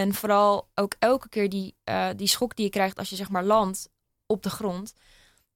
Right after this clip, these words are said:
Je pezen, je gewrichten. Eh, zwemmen is daar ontzettend goed voor. En mensen denken vaak, "Ja,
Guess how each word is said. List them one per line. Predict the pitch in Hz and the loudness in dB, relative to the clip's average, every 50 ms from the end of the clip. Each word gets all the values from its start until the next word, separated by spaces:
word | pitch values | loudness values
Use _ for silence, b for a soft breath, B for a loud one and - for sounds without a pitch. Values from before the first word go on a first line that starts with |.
| _ - | _ -4
Je | 202 220 | -2 -2
pezen, | 208 - 208 190 185 196 190 190 190 190 | 0 0 0 0 0 0 0 0 0 0
je | 196 202 | -2 -4
gewrichten. | 214 208 - 202 190 180 - - - 180 180 180 185 185 - _ | -6 -6 -4 -6 -6 -6 -6 -8 -4 -2 -2 -2 -2 -4 -6 _
Eh, | - - - 82 - - _ _ _ | -16 -16 -14 -14 -16 -18 _ _ _
zwemmen | - 165 165 202 214 262 254 196 180 185 190 - | -4 -2 2 2 4 4 4 2 2 0 -2 -2
is | - 202 196 | -2 -4 -2
daar | 190 208 202 - | 0 0 0 0
ontzettend | - 214 208 - - - 277 - 220 208 | 0 2 2 2 4 2 2 -2 -2 -4
goed | - 254 233 - | -4 -4 -4 -4
voor. | - - - - - - - | -6 -10 -8 -8 -8 -8 -4
En | - 196 196 202 - _ _ _ _ _ _ _ - | -2 0 0 0 0 _ _ _ _ _ _ _ -4
mensen | 180 185 202 208 - 196 | -2 -2 0 0 0 0
denken | 202 202 208 208 | 0 -2 -2 -4
vaak, | 196 - 175 175 175 - _ b b b b b b b | -6 -4 -4 -4 -4 -6 _ b b b b b b b
"Ja, | - 165 165 160 160 - - - | -18 -12 -8 -6 -4 -4 -4 -6